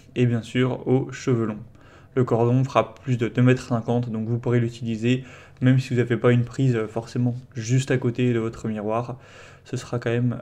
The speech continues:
euh, du coup un bon point également. Et, euh, comme vous pourrez le voir, hein, sur les vidéos, comment ça marche, c'est vraiment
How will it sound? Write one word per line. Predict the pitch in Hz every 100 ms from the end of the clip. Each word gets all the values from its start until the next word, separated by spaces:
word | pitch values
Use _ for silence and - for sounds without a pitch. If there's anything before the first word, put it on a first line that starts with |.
| -
euh, | 110 101 98 98 104 110
du | 113
coup | - 123 123 -
un | 123
bon | 123 127
point | 131 127 139
également. | 131 117 113 131 143 - - - - - - - - -
Et, | 147 160 -
euh, | 120
comme | 113 131
vous | 123
pourrez | 120 127 120
le |
voir, | 113 135
hein, | 135
sur | 131 113
les | 113
vidéos, | 110 110 110 127
comment | 123 123 110
ça | 117
marche, | 107 127 -
c'est | - 120
vraiment | 113 113 123